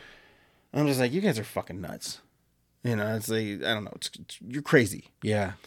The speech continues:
Speaker 1: Well, here in Murrieta, there is a well-known story of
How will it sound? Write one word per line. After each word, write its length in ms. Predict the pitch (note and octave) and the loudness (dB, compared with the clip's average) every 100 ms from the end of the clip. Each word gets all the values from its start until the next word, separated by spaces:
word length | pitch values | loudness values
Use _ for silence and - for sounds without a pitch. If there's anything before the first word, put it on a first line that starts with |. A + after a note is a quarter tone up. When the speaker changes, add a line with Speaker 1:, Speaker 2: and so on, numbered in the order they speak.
| - - _ _ _ _ | -20 -20 _ _ _ _
Speaker 1:
Well, 340 | D#3+ D#3 C#3+ - | 12 12 10 4
here 340 | C3+ G#3 G#3 F#3 | 6 12 12 12
in 240 | D3 C3+ | 8 8
Murrieta, 640 | C#3 C3+ B2 A#2 A2+ G#2+ | 8 8 6 6 4 2
there 240 | A#2 A#2+ A#2 | 6 6 6
is 180 | A2+ | 4
a 140 | A2 G#2 | 2 0
well-known 640 | G2+ B2 B2+ B2 A#2 A2 | 4 6 6 6 4 2
story 560 | - A#2+ G#2+ G2 F#2 - _ _ _ | 2 4 4 0 -4 -12 _ _ _
of 640 | A#2+ A2+ A2 G#2+ G2+ G2 | 2 4 4 2 -2 -10